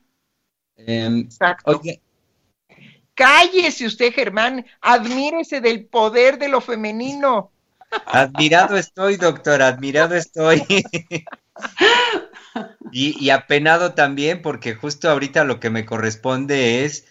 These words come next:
Speaker 1: decir que estamos ya en el término de la emisión, que ya llegamos a la hora pactada. <laughs> Y, este, me gustaría leer un último recado que recibimos de nuestro público y después de ello,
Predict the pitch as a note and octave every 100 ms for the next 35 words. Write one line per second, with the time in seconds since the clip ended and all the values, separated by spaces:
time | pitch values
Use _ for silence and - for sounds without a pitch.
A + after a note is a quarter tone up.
0 | _ _ A2+ A#2+ C3 D3 D3 A#2+ C#3 C3+
1 | C#3+ B2 C3 C#3 C#3+ C3+ A2+ A2+ A2 C3+
2 | C#3 C3 A#2+ G#2+ G#2 G2+ G2+ G2+ G#2 G2+
3 | C3+ C#3+ C#3 D3 D3 _ _ _ G#2+ A2
4 | C3 C3+ C3 C#3 C3+ A#2 G#2+ A#2+ C3+ C#3
5 | C3 A2 - - D3+ C#3+ C3 - - D#3+
6 | - D#3 - - - _ _ _ _ B2+
7 | C#3 D#3 - A#2+ A2 - - A#2+ A#2+ A#2+
8 | A#2+ C#3+ D#3 E3+ E3+ F3+ - D#3 E3+ F3
9 | E3 F3 C#3+ B2+ B2+ C#3 C#3 C3+ A2+ G#2+
10 | A#2 A#2+ B2+ A2+ G#2 G2 G#2+ G2+ C3 B2
11 | B2 C3+ C#3 G#2+ G2 G2 - A#2 A#2+ A#2
12 | A2+ C#3